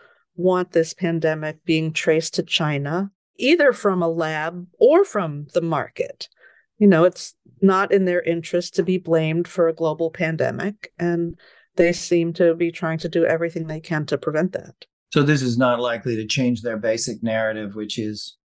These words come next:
Speaker 2: "We don't know where it started. We were, we were a model of management of this. We've reopened now that the virus is less dangerous. And, uh, so let's just move on."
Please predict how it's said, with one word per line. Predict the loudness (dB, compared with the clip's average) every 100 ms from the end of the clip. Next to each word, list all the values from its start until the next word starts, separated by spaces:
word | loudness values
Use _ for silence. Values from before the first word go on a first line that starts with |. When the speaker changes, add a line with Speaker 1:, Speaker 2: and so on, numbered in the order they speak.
| _
Speaker 2:
"We | 0
don't | 2 4
know | 2
where | 0 -4
it | -4
started. | -6 0 2 4 2 -4 -6 -8 -10 -12 _
We | -6 0 2
were, | 2 -2
we | -4 -4
were | 0
a | 2
model | 4 4 2 -2
of | -2
management | 0 0 -2 -6 -10 -10 -8
of | -8
this. | -6 -8 -6 -6 -8 -6
We've | -4
reopened | 2 2 4 2 0 0 0
now | 0 -2
that | -6
the | -8
virus | -2 0 0 -4 -6
is | -8 -6
less | -2 -2 -4 -8 _
dangerous. | 0 2 4 2 -2 -4 -2 -4 -4 -10 -10
And, | -6 -4 -6 -8 -10 -8 -6 -2
uh, | 0 2 0 -2 -4 -10
so | -12 -2 0 2 0 -4
let's | -4 -4
just | -4 -4 0
move | 2
on." | 2 0 -2